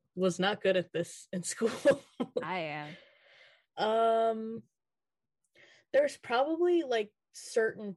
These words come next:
Speaker 1: patterns, like, certain beats that just humans like. I mean, I'm sure preference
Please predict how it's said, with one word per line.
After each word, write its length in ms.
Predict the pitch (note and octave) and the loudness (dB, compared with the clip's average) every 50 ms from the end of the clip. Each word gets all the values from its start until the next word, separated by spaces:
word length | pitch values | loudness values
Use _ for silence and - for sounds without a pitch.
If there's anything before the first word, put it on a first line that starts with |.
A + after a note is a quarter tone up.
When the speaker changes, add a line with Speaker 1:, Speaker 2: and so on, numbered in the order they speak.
| _ - | _ -16
Speaker 1:
patterns, 1000 | - - G3 F#3+ F#3+ F#3+ F#3 F3 E3+ E3 E3 E3 E3 E3+ F3+ F3 - - - _ _ _ _ _ _ _ _ _ _ - G3 - | -12 -6 -4 -2 0 0 0 0 0 -2 -2 -6 -6 -8 -8 -10 -12 -18 -18 _ _ _ _ _ _ _ _ _ _ -18 -12 -4
like, 220 | - G#3 G3 F3+ - | -2 0 0 0 -2
certain 460 | - - A3+ G#3+ F3+ F#3+ F#3+ F#3 E3+ - | -2 -2 0 0 0 0 -2 -4 -4 -6
beats 640 | G3+ G3 F#3+ F3+ F#3+ F#3 _ - - - - - _ _ _ _ _ _ _ _ _ _ _ _ _ - | -6 -6 -6 -6 -8 -8 _ -16 -16 -16 -16 -16 _ _ _ _ _ _ _ _ _ _ _ _ _ -2
that 200 | G#3 F#3 F3+ F3 | 0 0 0 -2
just 240 | - G3 F#3 - _ _ | -2 -4 -4 -6 _ _
humans 640 | - - - A3+ A#3 A3+ G#3 G#3 G3+ G3+ G3 F3+ F3+ | -20 -14 -8 -6 -6 -4 -4 -4 -4 -4 -4 -6 -8
like. 520 | E3+ F3+ F#3 F#3 F3+ F3+ F3+ F3 - - - - - - | -4 -2 -2 0 2 2 0 0 -4 -10 -20 -12 -4 -2
I 80 | A#3+ | 2
mean, 180 | B3 B3+ B3+ B3+ | 4 4 4 4
I'm 120 | B3 B3 | 4 -2
sure 220 | - - E4+ F4 E4 | -2 -2 -2 -2 -2
preference 600 | - - - F#3+ E3+ - - E3+ E3 - - | -2 -8 -12 -12 -10 -8 -10 -10 -10 -12 -18